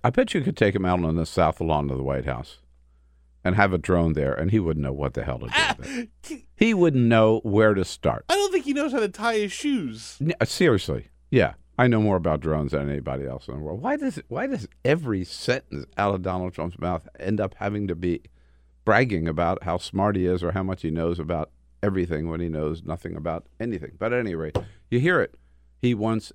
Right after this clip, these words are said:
Speaker 1: a f-, absolute concrete physical wall. Uh, he said over the holidays that, after all, Barack Obama built a ten-foot wall around his house in Washington.
Speaker 2: <laughs>
Speaker 1: And so why can't I have a wall? No, he did not.
Speaker 2: That settles it.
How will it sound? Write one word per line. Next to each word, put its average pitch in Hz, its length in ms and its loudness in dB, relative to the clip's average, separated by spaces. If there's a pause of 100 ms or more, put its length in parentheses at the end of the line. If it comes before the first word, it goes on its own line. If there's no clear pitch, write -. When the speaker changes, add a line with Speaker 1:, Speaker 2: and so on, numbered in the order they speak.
Speaker 1:
a 90 140 0
f-, - 180 -12 (200)
absolute 104 640 -2
concrete 120 680 -4
physical 98 460 -6
wall. 107 400 -2 (640)
Uh, 90 300 0
he 117 160 0
said 139 440 0
over 98 140 -2
the 98 80 -2
holidays 101 580 0 (440)
that, 107 240 4
after 113 320 2
all, 151 100 2
Barack 107 280 2
Obama 110 520 0
built 107 280 2
a 95 100 2
ten-foot 120 480 -2
wall 95 320 2
around 90 340 -2
his 90 160 -4
house 90 320 -4
in 80 100 -6
Washington. 85 600 -6 (340)
Speaker 2:
<laughs> 370 60 -8 (360)
Speaker 1:
And 104 120 -2
so 107 200 2
why 107 320 0
can't 104 240 -2
I 110 100 0
have 98 180 0
a 82 40 -6
wall? 78 320 -4
No, 139 180 4
he 117 160 0
did 85 220 0
not. 71 180 4
Speaker 2:
That - 160 2
settles 156 480 0
it. 147 180 -4